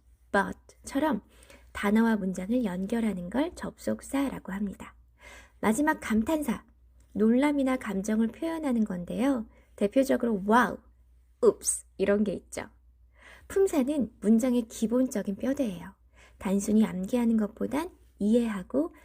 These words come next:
실제 문장에서 접해보는 게 중요하답니다. 특정한 품사가 헷갈리면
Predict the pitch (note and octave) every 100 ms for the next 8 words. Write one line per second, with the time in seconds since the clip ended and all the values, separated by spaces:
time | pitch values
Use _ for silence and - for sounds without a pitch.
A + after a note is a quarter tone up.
0 | - - F4+ - E4+ F#3+ F#3+ G#3 G#3 F#3+
1 | A#3 A3+ F#3 - A#3 A3 F#3 E3+ G#3+ B3
2 | E4 - - F#3 F3 G3+ A3+ G#3+ F3+ G#3+
3 | - _ _ _ - - - - - F4+
4 | E4+ E4+ F#4+ F#4 E4 D#4+ F4+ E4+ C#4+ G#3+
5 | A#3+ D#4 A3